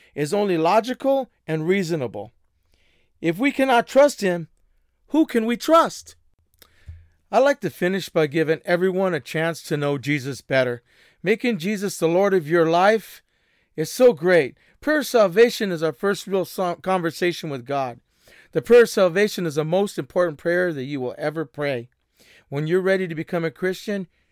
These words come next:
we're ready to have our first real conversation with God, and these are the components. We acknowledge that Jesus Christ is God, and that he came to earth as a man in order to live the sinful life that we could not live, that he died in our place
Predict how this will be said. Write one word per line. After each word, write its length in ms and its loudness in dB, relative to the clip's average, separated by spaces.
we're 200 0
ready 340 2
to 100 -6
have 240 -2
our 120 -6
first 340 -6
real 160 -2
conversation 680 -8
with 180 -10
God, 360 -4
and 120 -10
these 240 -6
are 60 -6
the 100 -8
components. 800 -6
We 140 4
acknowledge 480 0
that 180 -2
Jesus 380 -6
Christ 400 -4
is 140 -14
God, 420 0
and 80 -10
that 80 -6
he 80 -6
came 280 -4
to 60 -4
earth 340 -2
as 140 -8
a 60 -6
man 460 -2
in 160 -6
order 200 0
to 100 -2
live 260 -2
the 100 -12
sinful 360 -8
life 300 -2
that 100 -8
we 140 -8
could 180 -12
not 200 -10
live, 280 -8
that 160 -4
he 140 0
died 420 4
in 120 -8
our 180 -2
place 580 0